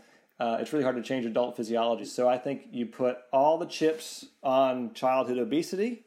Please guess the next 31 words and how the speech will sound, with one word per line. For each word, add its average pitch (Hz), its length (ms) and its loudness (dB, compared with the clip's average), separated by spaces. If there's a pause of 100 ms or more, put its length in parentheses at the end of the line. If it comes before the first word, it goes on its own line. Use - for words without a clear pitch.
which 120 160 -2
is 113 120 0
this 107 160 -2
growing 127 400 0 (140)
epidemic, 120 560 -4 (300)
and 131 140 2
I 123 100 4
think 135 320 -4
you 123 380 0
solve 139 540 2
that 123 440 0 (120)
by, 113 720 2 (120)
um, 104 480 0 (400)
you 143 100 0
know, 139 200 4 (400)
gym 165 220 2
class 175 320 2
is 139 120 -2
great, 185 400 2 (720)
you 123 80 -8
need 147 160 4
that 143 240 2
too, 143 360 0
but 143 320 4 (640)
you 131 160 4
fix 165 400 -4
the 127 100 -8
fact 110 480 -4 (480)
that 113 480 -2
something 185 460 -2
like 123 320 0